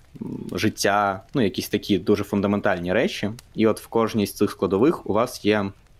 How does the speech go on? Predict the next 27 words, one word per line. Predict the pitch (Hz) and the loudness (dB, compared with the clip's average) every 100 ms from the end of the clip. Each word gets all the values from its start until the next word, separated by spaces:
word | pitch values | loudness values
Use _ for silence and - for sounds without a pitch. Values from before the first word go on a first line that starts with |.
| - _ - | -20 _ -2
п'ять | 101 107 - | 0 2 2
рівнів, | 95 95 82 - - - | 0 -2 -6 -8 -20 -4
ну, | 139 | 0
назвемо | 90 98 87 | 2 2 0
їх | - | -2
так, | 85 82 - - | -4 -6 -12 -14
п'ять | - 104 98 | 0 0 0
крапок, | 104 92 - - - - - - - - - - - | 0 0 -2 -8 -14 -20 -20 -20 -20 -20 -20 -20 -4
е, | 98 95 92 90 87 - - | -2 0 0 -2 -4 -8 -2
які | 107 104 147 - - | -2 2 0 0 -8
показують, | - 107 120 131 107 | -4 0 0 2 0
наскільки | 101 - 127 120 107 | 0 0 -2 2 0
глибоко | 101 120 113 110 98 | 4 2 2 0 2
ваш | 101 - | 2 0
персонаж | 92 - 101 107 - | -4 -2 -2 -2 -4
розуміється | - 107 110 113 127 117 - 107 | -2 2 4 4 4 2 -2 0
у | 110 | 0
цій | 110 117 | 2 2
складовій | 117 - 95 98 98 | 2 0 2 2 2
світу. | 98 104 95 85 95 - - _ - - - _ _ _ - _ - | -2 -2 -2 -2 -10 -14 -20 _ -20 -20 -20 _ _ _ -20 _ 0
І | 113 113 107 - | 4 4 2 -4
коли | - 120 135 | 0 4 4
він | 110 | 2
хоче | - 127 - 104 | 2 0 2 0
щось, | - - 110 - - - | 2 2 2 0 -10 -2
е, | 95 92 87 85 | 2 2 2 0
начеклувати, | 104 104 104 101 120 202 - 92 | -2 -2 0 2 2 0 -4 -10